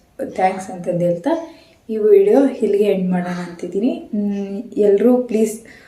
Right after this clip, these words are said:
ಆ, ನಿಮ್ಗೆ ಏನ್ ಅನ್ಸುತ್ತೋ ಅದನ್ನ ಕಾಮೆಂಟ್ ಮಾಡಿ ನನ್ನ ವಿಡಿಯೋಸ್ ನೋಡಿದ್ರೆ, ಹಾಗೂ ಇನ್ನೇ ಸಬ್ಸ್ಕ್ರೈಬ್ ಮಾಡ್ದೆ ನೋಡ್ತಾ ಇದ್ರೆ ಪ್ಲೀಸ್ ಸಬ್ಸ್ಕ್ರೈಬ್ ಮಾಡಿ. ಹಾಗೆ ವಿಡಿಯೋ ಇಷ್ಟ ಆದ್ರೆ ಒಂದ್ ಲೈಕ್ ಕೊಡಿ ಅಂತಂದು ಹೇಳ್ತಾ ಈ ವ್ಲಾಗ್ ಇಲ್ಲಿಗೆ ಎಂಡ್ ಮಾಡ್ತಿದ್ದೀನಿ. Thank you for watching. ನಾಳೆ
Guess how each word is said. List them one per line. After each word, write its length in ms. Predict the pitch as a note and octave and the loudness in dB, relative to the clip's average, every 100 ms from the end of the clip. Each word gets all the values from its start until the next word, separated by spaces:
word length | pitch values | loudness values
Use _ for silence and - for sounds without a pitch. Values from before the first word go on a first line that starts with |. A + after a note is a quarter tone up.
| - _ G3+ | -20 _ -6
ಆ, 340 | G3 G3 G3 | -4 -4 -4
ನಿಮ್ಗೆ 340 | G3 G3 F3+ | -2 -2 4
ಏನ್ 280 | G3+ A3+ A#3+ | 6 8 6
ಅನ್ಸುತ್ತೋ 340 | F#3+ G3+ G3 C4 | 2 -4 -2 0
ಅದನ್ನ 420 | C4 F#3 F3+ E3+ | 0 -4 -6 -6
ಕಾಮೆಂಟ್ 440 | F#3 F3+ G#3 F#3 | -6 -6 -6 -6
ಮಾಡಿ 280 | F3 E3+ A3+ | -6 0 0
ನನ್ನ 260 | G3 E3+ E3 | 0 0 2
ವಿಡಿಯೋಸ್ 400 | F3 G3+ - F3 | 2 0 -2 -2
ನೋಡಿದ್ರೆ, 760 | E3+ E3 E3 A3+ E4 - - _ _ - | 0 0 0 0 -2 -4 -16 _ _ -6
ಹಾಗೂ 300 | G#3+ G#3 A#3 | -2 2 4
ಇನ್ನೇ 260 | A3+ G#3 | 4 2
ಸಬ್ಸ್ಕ್ರೈಬ್ 640 | A3 F#3+ F3+ - G3 F#3+ F#3 | -2 -4 -4 -4 -4 -2 -2
ಮಾಡ್ದೆ 360 | F3+ F3+ G3+ | -2 -2 -2
ನೋಡ್ತಾ 360 | F3+ F3+ - E3+ | -4 -4 -6 -6
ಇದ್ರೆ 280 | E3 - B3+ | -4 -2 -4
ಪ್ಲೀಸ್ 360 | - G3+ - | -2 -8 -6
ಸಬ್ಸ್ಕ್ರೈಬ್ 440 | F3+ F3+ - F#3+ F#3+ | -8 -8 -4 -4 -4
ಮಾಡಿ. 240 | F3 A3 | -2 -2
ಹಾಗೆ 580 | B3+ G3 F#3 F#3 F3+ F3+ - - _ _ | -2 -2 -2 -2 -2 -4 -6 -14 _ _
ವಿಡಿಯೋ 280 | G3+ G#3 A3 | -2 2 4
ಇಷ್ಟ 280 | G3+ - - | 2 0 -2
ಆದ್ರೆ 500 | F3+ E3+ D4 - - - | -2 0 -2 -4 -12 -2
ಒಂದ್ 220 | F#3+ F3+ | -2 2
ಲೈಕ್ 300 | F3+ F#3 - | 2 2 0
ಕೊಡಿ 400 | F3+ F3 G4 - - _ _ - _ _ _ | -2 -2 -4 -10 -20 _ _ -20 _ _ _
ಅಂತಂದು 340 | B3 A3+ A3 A3 | -2 0 0 0
ಹೇಳ್ತಾ 260 | G#3 B3 | -2 0
ಈ 260 | B3 A3+ G#3 | 2 4 2
ವ್ಲಾಗ್ 380 | G3 A3 A3+ G#3+ | 0 2 2 2
ಇಲ್ಲಿಗೆ 260 | G#3+ A3 | 2 4
ಎಂಡ್ 360 | A#3+ G#3 G3 G3 | 4 2 -4 -4
ಮಾಡ್ತಿದ್ದೀನಿ. 640 | F3+ F3+ F#3 F#3 G3 G#3 G#3 | -4 -4 -4 -2 -2 -2 -2
Thank 280 | G3+ G3+ G#3 | -4 -2 -4
you 140 | G#3 | 0
for 200 | F#3+ G3 | 0 0
watching. 480 | G3 - G3+ G3 G3+ | -2 -2 -4 -4 -4
ನಾಳೆ 360 | G#3 G3+ G#3 | -2 0 2